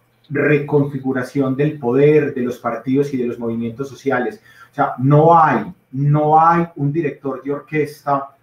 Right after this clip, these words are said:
en, en el sentido, sí hay directores de orquesta en las manifestaciones, pero, pero no hay un partido que pueda apersonarse o encabezar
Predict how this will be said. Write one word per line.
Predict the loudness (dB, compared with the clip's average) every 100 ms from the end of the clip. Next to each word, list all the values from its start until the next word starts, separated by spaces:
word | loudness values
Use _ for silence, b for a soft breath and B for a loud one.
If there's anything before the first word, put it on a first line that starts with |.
| _
en, | -8 -6 -2
en | 0
el | 0
sentido, | -2 -2 4 4 2
sí | 2
hay | 2
directores | 4 2 2 0
de | 0
orquesta | 0 -2 0
en | -2
las | -2
manifestaciones, | -4 -8 -14 -6 -2 -2 -6 B B B
pero, | 2 4 4
pero | 4
no | 4 4 6 4
hay | 4 2 -2 _
un | 2 4 4
partido | 0 -4 -4 -6 -2 0 0
que | -2
pueda | -6 -2 0 0 -2 -4
apersonarse | -8 -6 -8 -8 -6 -2 0 -2 -4 -6 -6 -4
o | 2 2
encabezar | 2 -4 -4 -2 -4 0 2 2 0